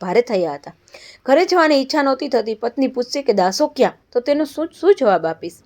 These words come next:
અને પાંચ લાખ અસરફી હું લાવું પણ ક્યાંથી? ઘર બાર બધું વેચી નાખું, લોકો પાસેથી ઉછીના લો, તો પણ આટલા પૈસા ક્યાંથી થાય? તો શું મારો દીકરો પાક બનશે અને લોકો કહેશે કે દિગંબર પંતનો છોકરો મુસલમાન બન્યો? ના, ના,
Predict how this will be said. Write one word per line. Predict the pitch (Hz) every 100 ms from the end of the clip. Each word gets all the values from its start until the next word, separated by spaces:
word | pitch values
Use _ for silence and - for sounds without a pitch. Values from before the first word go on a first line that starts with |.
| _ - - -
અને | 277 294
પાંચ | 294 233 277
લાખ | 269 277 277
અસરફી | 233 247 269 269
હું | 277 247
લાવું | 196 196 269
પણ | 339 320
ક્યાંથી? | 240 196 147 - - _ _ -
ઘર | 190 220
બાર | 226 208
બધું | 214 226
વેચી | 185 196 269
નાખું, | 247 247 220
લોકો | 208 220 247
પાસેથી | 247 247 220
ઉછીના | 208 233 285 277
લો, | 262
તો | 247 254
પણ | 254 240
આટલા | 190 247
પૈસા | 240 240 277
ક્યાંથી | 262 185 175 320
થાય? | - 160 - _ - - _
તો | 320
શું | 302 320
મારો | 269 262
દીકરો | 262 277 277
પાક | 269 220
બનશે | 269 285 294 294
અને | - 202
લોકો | 214 233 277
કહેશે | 285 294 294
કે | 226
દિગંબર | 202 208 254 262
પંતનો | - 240 - 254
છોકરો | 254 262
મુસલમાન | 226 170 - 254 285
બન્યો? | 269 269 269 - _ _ _ _ _
ના, | 202 208
ના, | 208